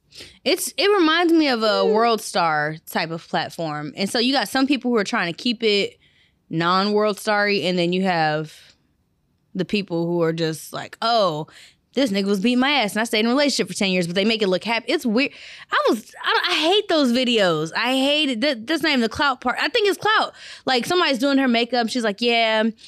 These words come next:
Speaker 1: um, I, I met this guy and he get, showed me the world and then he started fucking me and my daughter. I don't know what to do." Subscribe.
Speaker 2: What?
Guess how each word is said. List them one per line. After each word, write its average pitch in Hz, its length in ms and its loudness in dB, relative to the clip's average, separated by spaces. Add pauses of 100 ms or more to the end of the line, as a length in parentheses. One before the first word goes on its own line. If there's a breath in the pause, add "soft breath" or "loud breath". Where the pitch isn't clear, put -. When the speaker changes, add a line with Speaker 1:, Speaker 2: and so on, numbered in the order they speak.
(360 loud breath)
Speaker 1:
um, 214 540 0 (120)
I, 220 160 -4
I 233 120 -2
met 254 160 2
this 226 180 -2
guy 220 440 0
and 208 140 0
he 240 160 2
get, 220 180 -2
showed 247 220 0
me 233 60 2
the 214 100 2
world 226 220 2
and 220 100 0
then 208 80 0
he 233 100 2
started 214 380 -2
fucking 220 300 -2
me 214 220 2
and 220 120 0
my 208 120 0
daughter. 202 360 0
I 247 100 -2
don't 233 140 0
know 220 80 2
what 220 120 0
to 190 80 -8
do." 196 360 0 (680 loud breath)
Subscribe. 294 920 0
Speaker 2:
What? 349 220 -6